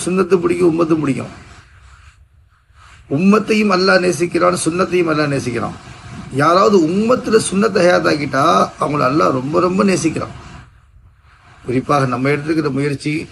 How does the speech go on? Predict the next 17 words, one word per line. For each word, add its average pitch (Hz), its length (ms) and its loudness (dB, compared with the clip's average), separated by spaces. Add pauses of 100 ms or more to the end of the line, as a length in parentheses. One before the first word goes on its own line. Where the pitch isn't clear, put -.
(120)
நம்ம 135 200 0
எடுத்துக்கிற 202 400 2
முயற்சி 180 300 0
இல்ல, 123 280 0
நமக்கு 139 280 0
அல்லாஹ் 202 280 2
கொடுத்த 202 260 0
முயற்சி 175 360 2
இது. - 220 -6 (1040)
அல்லாஹ் 160 440 2
நமக்கு 143 260 -2
கொடுத்த 156 240 -4
பிச்சை 175 380 2
இது. 107 200 -2 (840)
இந்த 123 160 -6
அகீகாவுடைய 147 480 0
சுன்னத், 127 400 -2